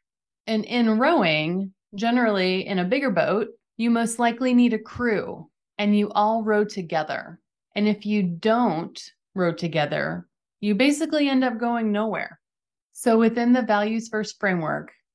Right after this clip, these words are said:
I call your crew your catch crew. These are people that you can count on for multiple perspectives. They are the people you want to have in your boat with you, metaphorically. You work together.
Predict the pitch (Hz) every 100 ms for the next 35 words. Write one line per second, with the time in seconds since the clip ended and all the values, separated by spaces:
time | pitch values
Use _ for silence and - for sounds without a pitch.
0 | _ - 208 208 220 214 214 - - 190
1 | 208 202 - 247 220 180 160 156 - -
2 | 247 247 - - - - 165 - _ _
3 | - 240 302 311 311 208 190 185 185 185
4 | 185 185 190 185 - 196 202 165 151 160
5 | 175 170 160 185 180 175 185 - 160 160
6 | - - - - - _ _ _ _ 190
7 | 208 214 214 202 202 233 240 202 180 175
8 | 180 185 190 214 185 175 185 185 170 -
9 | - 185 175 170 151 196 190 175 151 -
10 | - 175 - _ _ _ - 208 190 175
11 | - - - 127 - _ _ _ _ 208
12 | 254 277 277 - 240 254 247 - -